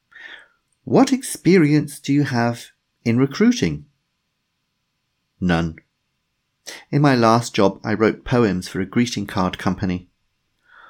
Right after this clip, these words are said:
"Oh, really now? Are you being useless on purpose? Try to think what relevance your former job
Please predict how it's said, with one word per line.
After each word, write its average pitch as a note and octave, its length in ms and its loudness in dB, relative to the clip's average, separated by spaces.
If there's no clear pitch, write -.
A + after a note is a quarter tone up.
"Oh, F#2 180 2
really F#2+ 580 0
now? C2 400 -8
Are C#3 80 2
you D#3 140 2
being D#3+ 220 0
useless A#2+ 420 -2
on F2+ 120 -6
purpose? - 680 -4
Try A3 240 2
to C4+ 140 0
think F3 260 -4
what C3 180 -2
relevance A2+ 680 4
your G2+ 100 -4
former A#2+ 560 4
job D2 340 -2